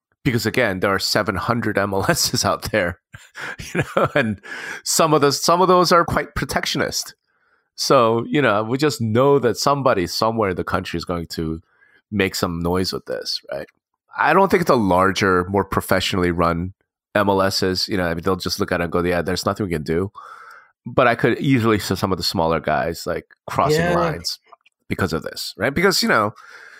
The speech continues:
Speaker 1: the industry's re-, you know, response so far is like, "They hate buyer agents. They're trying to cut us out of the deal," you know, the kind of deal. It's like,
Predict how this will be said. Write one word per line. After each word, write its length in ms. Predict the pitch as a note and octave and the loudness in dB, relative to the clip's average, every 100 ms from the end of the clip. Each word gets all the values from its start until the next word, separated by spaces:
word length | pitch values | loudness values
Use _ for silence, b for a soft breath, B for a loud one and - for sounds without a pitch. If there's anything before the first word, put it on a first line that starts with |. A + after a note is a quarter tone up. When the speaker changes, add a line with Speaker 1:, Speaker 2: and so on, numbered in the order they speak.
| B | B
Speaker 1:
the 120 | D3+ | 2
industry's 400 | D3 D3+ - B2+ | 4 2 2 0
re-, 140 | A2 G#2+ | 0 0
you 120 | A#2 | 0
know, 120 | G2+ | 0
response 520 | F2 F#2+ - G#2 G2+ | -2 -4 0 2 2
so 200 | - G#2 | 0 0
far 240 | F2+ F#2+ F2+ | 0 2 2
is 100 | E2 | 2
like, 180 | F2 E2+ - | -2 -4 -2
"They 640 | C#3+ D#3+ D3 C#3 C3 D3 | 0 2 0 0 -2 -4
hate 280 | B2+ C#3+ C#3 | 0 0 2
buyer 280 | A2+ A#2+ G#2 | 2 4 2
agents. 300 | F#2+ F#2+ - | 0 -2 0
They're 120 | D3+ | 0
trying 200 | - C#3+ | 2 0
to 60 | |
cut 220 | B2+ - B2 | 0 0 0
us 160 | G#2+ | 0
out 140 | A2+ A#2 | 0 0
of 80 | G2+ | -2
the 80 | |
deal," 460 | G#2+ A2 G2 D#2 D2 | -2 0 2 2 -2
you 80 | F#2+ | -4
know, 100 | E2 | -6
the 60 | |
kind 160 | - F2+ | -6 -10
of 80 | D#2 | -8
deal. 180 | E2+ D#2 | -8 -12
It's 140 | - | -6
like, 140 | A#2+ | -6